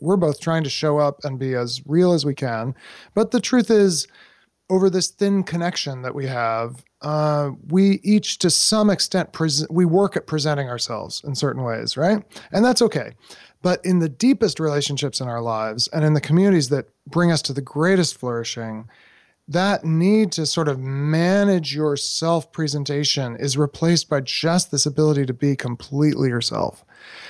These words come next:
Uh, and that's what happens in a healthy family. It's what happens in a healthy church community. And you see every person just becoming exactly who they were made to be in all their fullness. And I think that's, flourishing is kind of the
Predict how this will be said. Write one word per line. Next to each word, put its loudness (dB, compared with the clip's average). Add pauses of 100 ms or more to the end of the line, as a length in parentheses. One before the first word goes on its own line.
(220)
Uh, 2
and 2
that's 0
what 2
happens -2
in -10
a -12
healthy -8
family. 2
It's -8
what -6
happens -2
in -4
a -4
healthy -6
church -6
community. -4 (520)
And 0
you 2
see 2
every 2
person -2 (100)
just -4
becoming 0
exactly 0
who 4
they 2
were 2
made 0
to -6
be -4 (160)
in 0
all 4
their 2
fullness. -2
And -2
I 2
think 2
that's, 0
flourishing 0
is -6
kind -6
of -4
the -6